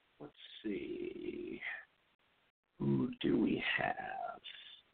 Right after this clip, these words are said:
Just making sure to have. Um, political strategist and ambassador at Turning Point U S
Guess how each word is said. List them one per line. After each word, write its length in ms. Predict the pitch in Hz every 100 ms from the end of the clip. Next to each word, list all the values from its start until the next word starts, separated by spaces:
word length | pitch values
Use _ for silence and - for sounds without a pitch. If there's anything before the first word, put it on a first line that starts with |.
| _ - _ _ _ -
Just 500 | - - - - -
making 300 | 113 120 117 -
sure 340 | 117 113 113
to 400 | 113 117 120 - 117 113 107 - _ _ _ - _ _ _ - - - - _ _ _ _ _
have. 80 | 160
Um, 520 | 143 139 139 139 139 - _ -
political 360 | 175 185 190 -
strategist 580 | 185 175 165 190 202 - - -
and 80 | 160
ambassador 720 | 165 160 156 170 - 196 190
at 80 | -
Turning 220 | 185 180
Point 240 | 165 175 170
U 160 | 170
S 60 | 170